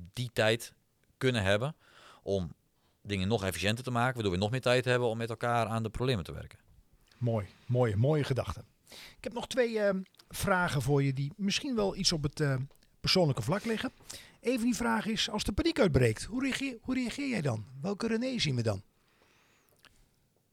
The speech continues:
Speaker 1: Ja, dat vind ik, ehm, stiekem misschien wel het leukste, zeg maar. Juist bij een probleem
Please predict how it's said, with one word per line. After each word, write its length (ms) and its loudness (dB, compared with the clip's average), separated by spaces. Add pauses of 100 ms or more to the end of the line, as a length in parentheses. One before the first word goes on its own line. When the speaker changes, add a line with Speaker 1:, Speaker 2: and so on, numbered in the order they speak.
(560)
Speaker 1:
Ja, 220 2
dat 180 -4
vind 160 -4
ik, 140 -8
ehm, 440 -2 (320)
stiekem 320 -4
misschien 240 -2
wel 100 2
het 100 0
leukste, 340 0
zeg 160 -4
maar. 180 -4
Juist 340 0 (440)
bij 260 6
een 100 0
probleem 560 2